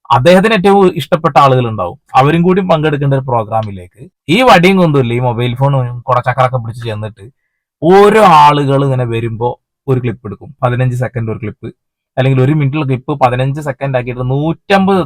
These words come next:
തവണ അത് അവർ പോസ്റ്റ് ചെയ്യും. ഏതൊരു സെലിബ്രിറ്റിയുടെ വീട്ടിലും മരണവും കല്യാണവും നടക്കുന്ന സമയത്ത്, അല്ലെങ്കിൽ വല്ല പിറന്നാൾ, അല്ലെങ്കിൽ ചരട് കെട്ട്, അങ്ങനെ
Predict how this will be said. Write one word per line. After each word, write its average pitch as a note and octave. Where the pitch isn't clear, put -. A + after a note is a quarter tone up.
തവണ B2+
അത് A2+
അവർ G#2+
പോസ്റ്റ് G2
ചെയ്യും. -
ഏതൊരു G#3
സെലിബ്രിറ്റിയുടെ D#3+
വീട്ടിലും C#3+
മരണവും C3+
കല്യാണവും C#3+
നടക്കുന്ന B2+
സമയത്ത്, A2+
അല്ലെങ്കിൽ A#2+
വല്ല B2
പിറന്നാൾ, A#2
അല്ലെങ്കിൽ A#2+
ചരട് A2+
കെട്ട്, B2+
അങ്ങനെ B2